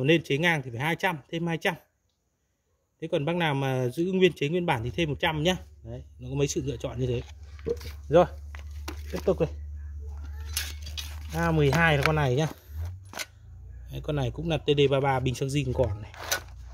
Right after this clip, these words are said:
Đấy, ô bung còn đen xì này, thấy không? Đấy, bố bung dày này. Đấy, đẹp nhá,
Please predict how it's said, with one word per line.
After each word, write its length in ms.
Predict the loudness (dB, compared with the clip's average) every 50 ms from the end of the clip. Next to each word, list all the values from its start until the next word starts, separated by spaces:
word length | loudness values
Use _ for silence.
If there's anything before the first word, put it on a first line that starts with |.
| -16 -16 -16 -16 -16 -10 -4
Đấy, 320 | -2 0 2 2 0 0 -2 0
ô 160 | 6 6 6 6
bung 180 | 6 4 0
còn 120 | 0 2 2
đen 120 | 2 2
xì 240 | 4 2 2 2 2
này, 140 | 0 -2 -6 -10 -6
thấy 160 | -2 0 0
không? 100 | 0 -2 -10 -20 -20 -20 -20 -20 -20 _ -20 -20 -20 _ _ _ _ -20 -20 -20 -18 -16 -10 -6
Đấy, 140 | -4 -2 0
bố 260 | 2 4 6 6 6 4
bung 180 | 4 2 2 4
dày 180 | 4 4 6
này. 240 | 4 2 2 -2 -4 -8 -16 -16 -16 -16 -16 -16 -18 -18 -18 -16 -16 -16 -16 -16 -16 -16 -16 -16 -14 -14 -14 -14 -14 -14 -14 -8 -4
Đấy, 280 | -2 -2 -2 -2 0 6
đẹp 220 | 6 6 6 6
nhá, 120 | 4 2